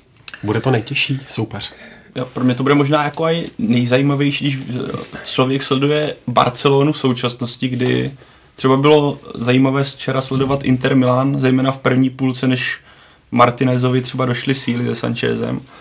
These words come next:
Speaker 2: kdy, když Inter přešel do té pětice a měl tu defenzivu dobře organizovanou a dokázal chodit do rychlých breaků, tak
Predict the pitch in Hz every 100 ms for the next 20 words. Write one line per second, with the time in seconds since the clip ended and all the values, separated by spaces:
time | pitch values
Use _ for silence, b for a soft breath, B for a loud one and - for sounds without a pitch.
0 | B B 123 123 131 131 - 123 127 131
1 | 127 139 139 - - _ - - 123 139
2 | 131 127 143 143 120 147 - 143 127 123
3 | 127 127 127 127 127 131 131 123 117 120
4 | 123 117 123 120 117 123 143 147 135 127
5 | 120 120 120 B B - 123 123 123 127
6 | 123 127 127 123 127 127 127 123 123 131
7 | -